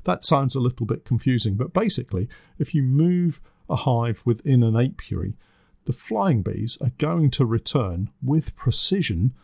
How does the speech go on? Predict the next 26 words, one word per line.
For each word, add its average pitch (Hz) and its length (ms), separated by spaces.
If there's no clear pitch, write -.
to 127 120
the 123 120
place - 420
that - 180
the 123 60
hive 110 560
was 120 220
last 92 440
at. 147 340
So 135 240
if 180 200
you 175 60
move 147 380
the - 80
hive, 104 380
let's - 200
say, 113 240
three 156 260
or 117 120
four 113 300
meters 127 500
away 87 280
from 113 240
its - 160
original 110 560
position, 113 640